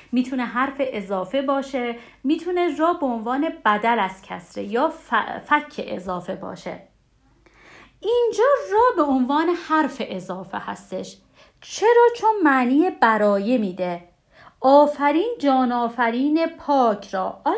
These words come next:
که جان بخشید و ایمان خاک را.» هر دو حرف را به معنی برای هستش. آفرین برای خداوندی که جان آفرین هستش،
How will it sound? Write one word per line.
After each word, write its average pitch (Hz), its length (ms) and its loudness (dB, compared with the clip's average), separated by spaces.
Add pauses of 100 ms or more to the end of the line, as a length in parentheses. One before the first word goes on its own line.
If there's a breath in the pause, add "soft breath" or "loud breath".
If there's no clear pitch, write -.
(120)
که 311 140 -4
جان 330 260 2 (100)
بخشید 330 480 -4
و 294 80 -4
ایمان 233 440 -6
خاک 202 460 -8
را.» 190 220 -10 (420 loud breath)
هر 539 300 4 (120)
دو 453 60 6 (140)
حرف 349 320 -2 (140)
را 330 120 0
به 240 160 -4
معنی 226 380 -4
برای 196 500 -4
هستش. 180 560 -10 (560 loud breath)
آفرین 277 720 6 (140)
برای 247 520 2
خداوندی 220 920 -2
که 196 200 -12
جان 202 320 -6
آفرین 196 600 -8
هستش، 302 600 -4